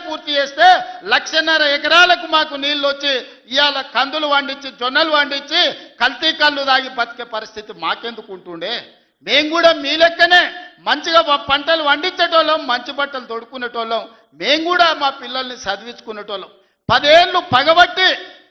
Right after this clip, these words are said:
నారాయణపేట మక్తల్ ప్రాజెక్టును ఈనాడు పక్కన పెట్టి అరవై తొమ్మిది జీవోను తుంగలో దొక్కితే ఊరూరు ఎత్తిపోతల పథకం కోసం మా కార్యకర్తలు ఈ ప్రాంత రైతులు ధర్నాలు చేయలేదా?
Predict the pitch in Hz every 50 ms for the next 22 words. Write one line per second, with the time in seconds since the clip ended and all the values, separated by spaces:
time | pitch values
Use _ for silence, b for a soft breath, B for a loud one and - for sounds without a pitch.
0 | _ _ _ _ _ _ - 180 226 294 320 320 330 330 330 330 339 330 320 285
1 | 285 294 - - - 330 330 320 - 285 294 320 320 339 339 339 - 359 349 381
2 | 359 202 - - - - - - _ _ _ _ 165 208 233 233 233 254 277 277
3 | 269 233 - 208 214 - 262 269 269 247 247 240 240 269 262 240 208 196 208 233
4 | 254 254 - 254 240 240 233 220 208 147 170 196 226 254 247 247 262 262 240 233
5 | 220 190 - _ _ _ _ - 165 180 220 233 254 254 262 254 214 208 - -
6 | - - 277 294 349 359 339 - - - - - - _ 135 151 196 269 311 330
7 | 320 311 330 349 359 359 349 311 262 - - - - - _ _ _ 185 226 -
8 | 330 294 311 311 311 311 302 294 294 269 277 277 - 349 359 349 349 349 349 302
9 | 339 339 302 269 - - - - _ _ _ 190 247 277 - - 220 262 294 302
10 | 302 302 294 294 294 294 285 277 269 254 - 262 240 247 277 262 262 254 220 180
11 | 185 214 285 302 - 311 302 294 269 - 220 214 220 226 262 262 262 240 - 214
12 | 214 247 262 269 247 220 202 226